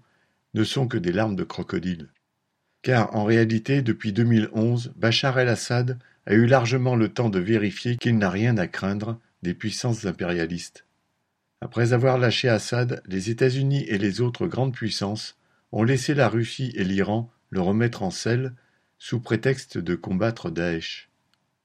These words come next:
La vérité est que les dirigeants des pays impérialistes et de la Russie s'accommodent d'Assad pour imposer sa poigne de fer sur la population. Macron, l'été dernier, lors d'une rencontre avec Poutine, évoquait même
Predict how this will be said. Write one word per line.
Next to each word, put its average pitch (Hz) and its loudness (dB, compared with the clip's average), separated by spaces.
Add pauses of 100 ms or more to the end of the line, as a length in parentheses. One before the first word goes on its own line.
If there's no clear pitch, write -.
(300)
La 90 -2
vérité 104 4
est 117 6
que 101 0
les 92 2
dirigeants 104 0
des 95 0
pays 98 -2
impérialistes 87 -4 (100)
et 117 2
de 113 2
la 98 2
Russie 92 -6 (460)
s'accommodent 127 0
d'Assad 98 0 (320)
pour 113 0
imposer 120 2
sa - -2
poigne 113 0
de 82 -2
fer 104 -2
sur - -8
la 80 -8
population. 87 -6 (1120)
Macron, 107 0
l'été 113 2
dernier, 107 2 (400)
lors 110 0
d'une 107 0
rencontre 113 0
avec 90 -6
Poutine, 117 -4 (480)
évoquait 123 4
même 117 2